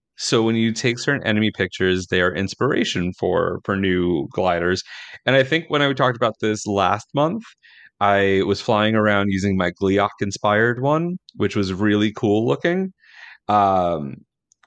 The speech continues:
I took a picture of a bear, and it is one of the paraglider fabrics that you can get made. And it is the most adorable fucking paraglider fabric ever.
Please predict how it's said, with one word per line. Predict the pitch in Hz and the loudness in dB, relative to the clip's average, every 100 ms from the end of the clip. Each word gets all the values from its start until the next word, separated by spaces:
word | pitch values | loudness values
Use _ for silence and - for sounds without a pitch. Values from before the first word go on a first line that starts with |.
| _ _ | _ _
I | 120 | -2
took | - 139 | -2 -2
a | 139 | -4
picture | 135 131 - 135 - | -2 -4 0 0 2
of | 113 117 110 - | 2 2 0 -2
a | 101 | -4
bear, | 87 - 92 90 101 160 240 _ _ _ _ _ _ _ - | -4 -2 -2 2 2 0 -2 _ _ _ _ _ _ _ -2
and | 113 110 | 0 2
it | 104 | 2
is | 101 | 0
one | 95 104 104 | 2 0 0
of | 104 98 | -2 -2
the | 98 98 95 92 - - _ _ | 0 2 2 2 -2 -10 _ _
paraglider | - 104 110 120 120 127 | -2 0 2 2 2 0
fabrics | 131 131 135 175 175 - - - | 0 0 0 -2 -4 -8 -8 -2
that | 113 123 | -2 0
you | 131 | -2
can | 135 135 139 135 - | 0 0 0 -4 -6
get | - 127 123 - | 0 0 -2 -8
made. | 110 104 113 147 185 196 - - - - _ _ | -2 0 2 2 0 -4 -10 -20 -20 -20 _ _
And | 123 127 | 0 0
it | 123 | 2
is | 127 117 | 2 2
the | 123 113 113 | -2 0 2
most | 117 113 | 2 0
adorable | 113 95 _ - 98 95 101 104 101 101 - | -4 -8 _ -2 0 2 2 2 2 0 -2
fucking | 107 98 98 95 90 - | -2 -2 -2 -6 -8 -10
paraglider | - 90 92 90 90 90 | -2 0 2 0 0 -2
fabric | - 87 - 92 - - _ _ _ _ | -2 -2 -2 -4 -6 -16 _ _ _ _
ever. | 92 87 - - - | -2 -2 -4 -6 -8